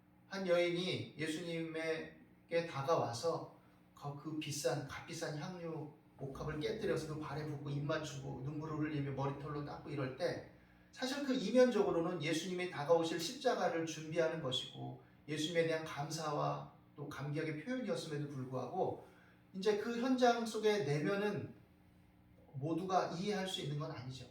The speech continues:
오직 예수님만이 그것을 헤아린 것처럼 보이죠. 그 말씀에 보면. 그때 가룟 유다는 표면적으로는 되게 옳은 말, 의로운 말을 하는 것처럼 보입니다.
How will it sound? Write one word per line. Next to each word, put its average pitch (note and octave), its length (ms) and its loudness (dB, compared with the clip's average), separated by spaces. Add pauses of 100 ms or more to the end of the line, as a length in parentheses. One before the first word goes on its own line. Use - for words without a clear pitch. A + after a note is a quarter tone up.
오직 C#3+ 240 -6
예수님만이 E3+ 540 0
그것을 D3 300 -4
헤아린 G#3+ 280 -2
것처럼 C#3 360 -4
보이죠. A#2 300 -8 (100)
그 C3+ 60 -10
말씀에 B2 420 -8
보면. - 220 -14 (500)
그때 B3 220 0
가룟 A#3+ 320 6
유다는 A3 560 6 (260)
표면적으로는 C#4 560 2
되게 F#3+ 200 6
옳은 B3 440 4
말, F3 280 4
의로운 G3 320 4
말을 D3+ 320 0
하는 D3+ 140 -6
것처럼 E3 360 -6
보입니다. A#2 340 -8